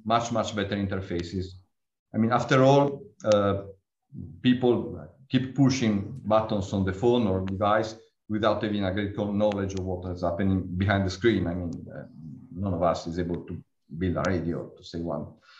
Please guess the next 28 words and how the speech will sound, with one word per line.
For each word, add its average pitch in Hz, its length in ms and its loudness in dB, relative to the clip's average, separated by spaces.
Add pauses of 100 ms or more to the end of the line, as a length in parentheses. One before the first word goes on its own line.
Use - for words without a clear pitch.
(320)
So, 196 540 0
um, 110 720 6 (400)
I 127 100 4
found 135 340 4
this, 117 220 0
uh, 107 260 2
tax - 240 -4
credit 117 440 0
website 117 640 0
very 113 160 -2
interesting 107 640 -4
because 117 640 0 (280)
it 123 180 -4
was 135 240 4
all 180 200 4
the 160 160 2
same 180 560 0
as 123 400 -2
the 107 400 0
web 127 480 4
portals 127 640 2
of 107 120 -6
the 104 60 -4
banks 98 520 -2
where 98 300 2
you 95 340 0
had 92 220 -2
to 107 60 -2